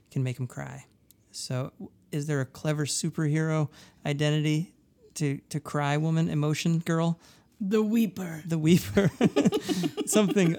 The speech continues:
Speaker 1: I, I wish, if I think of it later, you can, you can edit it in and I'll sound a lot smarter. She really gets people to open
Speaker 2: Well,
Speaker 1: up.
Speaker 2: my mom, my mom's such a country singer. Lynn Hardy is my mom's name. She, uh, you know, she just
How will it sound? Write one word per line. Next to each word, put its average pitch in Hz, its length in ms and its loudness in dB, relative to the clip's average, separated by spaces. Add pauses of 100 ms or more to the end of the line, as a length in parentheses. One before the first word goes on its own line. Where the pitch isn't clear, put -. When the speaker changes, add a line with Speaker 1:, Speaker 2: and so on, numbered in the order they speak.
(140)
Speaker 1:
I, - 100 -8 (120)
I - 40 0
wish, 175 320 0 (300)
if 202 140 0
I 185 80 6
think 175 220 4
of 147 100 0
it 156 40 0
later, 139 200 2
you 135 140 4
can, 139 220 -4
you 151 100 -4
can 139 180 -2
edit 131 280 -2
it 123 120 -4
in 127 160 0
and 127 100 0
I'll 127 120 2
sound 131 260 2
a - 40 2
lot 131 240 2
smarter. 127 400 0 (380)
She 170 320 -10
really 190 280 -6 (240)
gets - 160 -8
people 165 220 -6
to 170 60 -8
open 160 220 -6
Speaker 2:
Well, 277 100 4
Speaker 1:
up. 294 40 4
Speaker 2:
my 311 120 4
mom, 302 440 4
my 269 140 4
mom's 262 760 0
such 226 240 -2
a 214 60 -4
country 220 440 -2
singer. 175 600 -4
Lynn 190 460 -4
Hardy 180 440 -4
is 170 140 -8
my 180 80 -4
mom's 180 320 -4
name. 175 220 -6
She, 180 400 -6
uh, 175 300 -6 (680)
you 208 120 -2
know, 175 200 -2 (220)
she 226 160 -4
just 202 260 -8